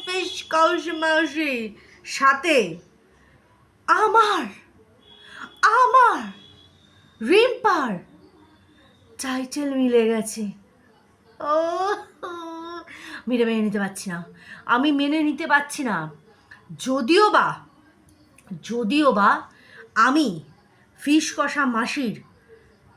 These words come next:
পাঁচ ঘন্টা আগের, পাঁচ ঘন্টা, সরি, ভুল হবে, প্রথম যে ভিডিওটা সেটা দেখতে গিয়ে আমি দেখলাম তার সেকেন্ড ভিডিওর টাইটেল আর আমার ভিডিওর টাইটেল এক,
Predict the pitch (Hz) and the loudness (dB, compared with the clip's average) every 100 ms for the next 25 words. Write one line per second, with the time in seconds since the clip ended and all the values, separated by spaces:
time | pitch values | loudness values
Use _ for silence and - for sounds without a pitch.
0 | _ _ _ _ _ - - 294 330 247 | _ _ _ _ _ -20 0 4 4 2
1 | 220 320 359 359 392 - 269 262 269 185 | -2 -2 -2 0 0 2 0 2 0 0
2 | 208 220 233 269 269 254 233 185 - 254 | -4 -4 -4 -6 -6 -4 -4 -6 -6 -4
3 | 226 196 240 - - 262 277 403 381 294 | -2 -2 -4 -8 -10 -10 -4 -4 -4 -4
4 | 247 247 233 190 214 - _ - _ - | -2 2 0 0 -6 -10 _ -20 _ -10
5 | - 233 311 370 320 302 - 349 240 220 | -6 -4 2 2 4 -2 -2 -4 -2 -4
6 | 262 - _ _ - 214 285 220 247 269 | -6 -12 _ _ -10 -2 0 2 0 2
7 | 262 247 - _ _ _ - 320 311 - | 0 0 -6 _ _ _ -4 -2 -2 -4
8 | 302 370 359 233 277 302 320 320 262 262 | -4 -2 -2 -2 0 2 0 -2 -6 -6
9 | - 339 190 - - _ _ _ _ - | 0 2 2 -2 -16 _ _ _ _ -4
10 | 208 254 233 262 330 311 269 254 302 - | -2 0 0 2 0 0 -4 -2 -4 -4
11 | 269 254 269 247 202 - | -6 -2 0 0 -2 -6